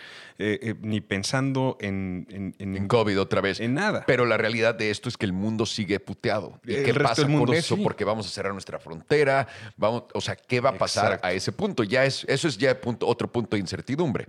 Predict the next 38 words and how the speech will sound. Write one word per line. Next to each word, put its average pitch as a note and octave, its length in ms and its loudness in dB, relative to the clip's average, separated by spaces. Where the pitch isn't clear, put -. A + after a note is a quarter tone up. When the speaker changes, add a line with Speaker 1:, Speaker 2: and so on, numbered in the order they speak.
Speaker 1:
Completamente. A2 680 -2
Speaker 2:
Claro F3+ 240 4
que - 80 -2
tenemos A#2+ 340 2
al G#2 80 -2
mercado G2+ 400 0
yendo G#2+ 340 -2
para F2+ 140 2
arriba G2 220 0
y F#2 80 -2
hay F#2+ 80 0
diferentes F#2 480 -4
puntos F#2 320 -4
de D#2+ 60 -6
sectores, F#2+ 580 0
como, F2 420 0
como A#2 180 0
dices, B2 280 -2
el F2+ 100 -2
turismo. A2 420 0
Speaker 1:
Sí. - 200 -4
Speaker 2:
Y F2+ 80 0
platicamos D3 520 0
también G#2+ 360 0
de A2 80 2
eso G#2 100 -2
hace G#2 140 -2
Speaker 1:
Energía G#2 460 4
Speaker 2:
rato. - 120 -6
Speaker 1:
también, G#2 280 0
todo A2 120 0
el A#2 80 4
Speaker 2:
El, A#2 60 -4
Speaker 1:
petróleo A2+ 580 2
sigue A#2 220 4
Speaker 2:
los, G2+ 80 0
Speaker 1:
subiendo. G#2 580 -2
Speaker 2:
los, A#2 400 4